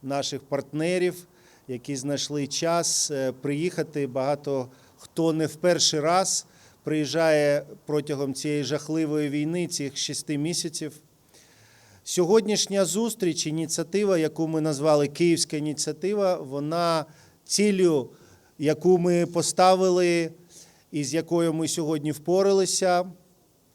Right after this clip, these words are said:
це координація наших зусиль. Ми багато с-, про що сьогодні говорили. В першу чергу це, е, безпека.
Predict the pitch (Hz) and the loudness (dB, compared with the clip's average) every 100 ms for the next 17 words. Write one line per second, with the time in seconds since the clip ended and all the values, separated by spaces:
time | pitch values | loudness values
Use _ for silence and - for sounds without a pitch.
0 | _ _ - - 175 175 170 175 160 175 | _ _ -18 -4 2 4 4 2 2 2
1 | 190 180 180 170 156 156 143 147 123 135 | 4 2 2 0 2 2 0 -2 -4 -4
2 | - 170 196 202 _ 143 147 156 165 156 | -2 -2 -4 -8 _ -8 -2 0 0 -2
3 | 139 - - 160 151 - 175 165 156 147 | -8 -10 -8 -4 -2 0 -2 -2 0 -2
4 | 131 135 135 131 139 175 190 185 - - | -2 -2 -2 -2 0 0 -2 -4 -10 -20
5 | - - _ - - 196 185 170 147 - | -20 -20 _ -20 2 4 4 0 -2 0
6 | 160 143 139 147 - - - 139 139 123 | 0 0 -2 -4 -8 -10 -2 0 2 0
7 | 131 _ _ _ _ 131 123 123 123 127 | -6 _ _ _ _ -4 0 0 0 2
8 | 147 - 185 196 196 185 | 2 4 2 4 0 -4